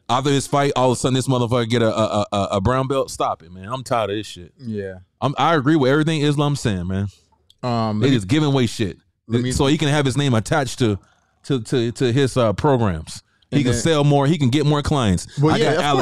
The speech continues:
Speaker 2: course.
Speaker 1: on my shit.
Speaker 2: That's exactly what it
Speaker 1: Come
Speaker 2: is.
Speaker 1: on, bro. Stop
Speaker 2: Yeah,
Speaker 1: it, man.
Speaker 2: that's exactly what it is.
Speaker 1: Tired of it, bro.
Speaker 2: Um, Justin was saying, "How is Izzy a purple belt, by the way?" I think Izzy's grappling is a little bit better than people give him credit for.
Speaker 1: I
Speaker 2: I
Speaker 1: agree with
Speaker 2: thi-,
Speaker 1: that.
Speaker 2: I would say that he is a purple belt.
Speaker 1: I, I would say Izzy
Speaker 2: I
Speaker 1: a
Speaker 2: would
Speaker 1: purple.
Speaker 2: say he is a purple belt.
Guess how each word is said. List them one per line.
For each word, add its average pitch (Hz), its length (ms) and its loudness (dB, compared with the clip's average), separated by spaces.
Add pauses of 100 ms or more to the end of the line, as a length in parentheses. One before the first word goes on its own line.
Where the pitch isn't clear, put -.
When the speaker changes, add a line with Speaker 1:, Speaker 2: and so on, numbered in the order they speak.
Speaker 2:
course. - 40 0
Speaker 1:
on 131 60 2
my 127 140 2
shit. 107 340 -2
Speaker 2:
That's 123 180 -2
exactly 117 340 -2
what 113 120 -2
it 107 40 -6
Speaker 1:
Come 226 160 -2
Speaker 2:
is. 120 60 -2
Speaker 1:
on, 98 160 -2
bro. 170 220 -2
Stop 165 240 -2
Speaker 2:
Yeah, 110 80 -8
Speaker 1:
it, 82 100 -16
man. 90 40 -18
Speaker 2:
that's 113 140 -10
exactly 110 300 -6
what 110 140 -8
it 110 80 -12
is. 98 180 -12
Speaker 1:
Tired 165 240 -2
of 95 120 -2
it, 82 100 -18
bro. 131 260 -4
Speaker 2:
Um, 110 320 -2
Justin 127 300 -4
was 120 100 -8
saying, 120 240 -4
"How 127 200 0
is 107 100 -6
Izzy 120 260 -6
a 107 80 -2
purple 117 260 -4
belt, 101 220 -4
by 101 140 -2
the 101 100 -6
way?" 98 320 -8 (320)
I 139 120 0
think 226 320 -4
Izzy's 170 340 0
grappling 131 460 0
is 120 120 0
a 117 60 0
little 120 240 2
bit 117 160 0
better 113 180 2
than 107 160 0
people 110 280 -4
give 107 180 -2
him 101 100 -4
credit 117 300 -2
for. 131 280 0
Speaker 1:
I 123 120 2
Speaker 2:
I - 60 0
Speaker 1:
agree 120 120 4
with 104 80 2
Speaker 2:
thi-, 95 60 2
Speaker 1:
that. 180 80 2
Speaker 2:
I - 20 0
would 247 140 -2
say 208 180 0
that 175 120 2
he 165 180 -2
is 151 100 -2
a 139 80 -6
purple 127 240 -4
belt. - 260 -12 (280)
Speaker 1:
I, 147 240 2
I 160 80 2
would 185 100 4
say 131 180 0
Izzy 107 200 4
Speaker 2:
I - 20 4
Speaker 1:
a 170 60 0
Speaker 2:
would 190 80 2
Speaker 1:
purple. 180 160 2
Speaker 2:
say 170 100 0
he 165 200 4
is 131 100 2
a 120 60 -4
purple 107 200 -2
belt. 92 300 -10